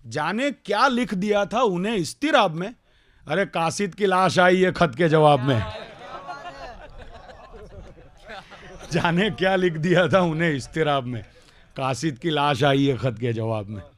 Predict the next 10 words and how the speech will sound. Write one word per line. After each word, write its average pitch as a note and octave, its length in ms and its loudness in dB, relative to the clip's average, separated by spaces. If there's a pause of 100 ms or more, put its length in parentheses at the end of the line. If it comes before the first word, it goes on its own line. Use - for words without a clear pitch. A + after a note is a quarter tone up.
(1300)
તો C3+ 440 -4 (1500)
જેણે C3 600 -8 (340)
કોઈ C3 160 -6
પણ D3 200 -10
પ્રકારના C3 560 -10 (1040)
પોસ્ટમેન C#3 420 -8
ઉપર C3 220 -8
ભરોસાઓ B2 520 -8
નથી A#2 260 -8
રાખ્યા A2 420 -10